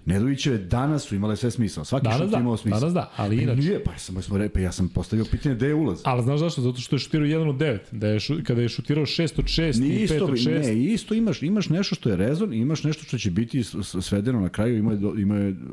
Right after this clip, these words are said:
Speaker 1: dobar dan. Danas je Avramović šutirao sve trojke iz pozicije za trojku. To nije dobar dan.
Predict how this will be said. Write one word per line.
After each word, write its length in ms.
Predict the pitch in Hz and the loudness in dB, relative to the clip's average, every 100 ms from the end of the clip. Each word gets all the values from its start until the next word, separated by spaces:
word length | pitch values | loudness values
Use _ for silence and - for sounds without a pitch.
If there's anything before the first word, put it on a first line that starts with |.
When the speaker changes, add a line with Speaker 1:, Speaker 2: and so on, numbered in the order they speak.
| 64 | -10
Speaker 1:
dobar 320 | - 95 90 87 | -4 -2 0 0
dan. 160 | 82 - _ _ _ _ _ _ _ _ _ | -4 -6 _ _ _ _ _ _ _ _ _
Danas 400 | - 135 214 196 | -2 0 0 0
je 80 | 160 | 0
Avramović 380 | 107 127 175 147 | 2 2 0 -2
šutirao 540 | - 98 135 156 131 - | -4 -2 0 0 -2 -4
sve 340 | - 151 202 | -8 -2 -2
trojke 460 | - - 135 160 120 | -2 -2 0 0 -2
iz 100 | 98 | 0
pozicije 360 | 113 117 - | -2 -2 -2
za 100 | 107 | -2
trojku. 280 | 101 87 76 - | 0 -2 -4 -6
To 120 | - | -2
nije 120 | 147 190 | 0 0
dobar 200 | 208 196 | 0 0
dan. 160 | 175 | -2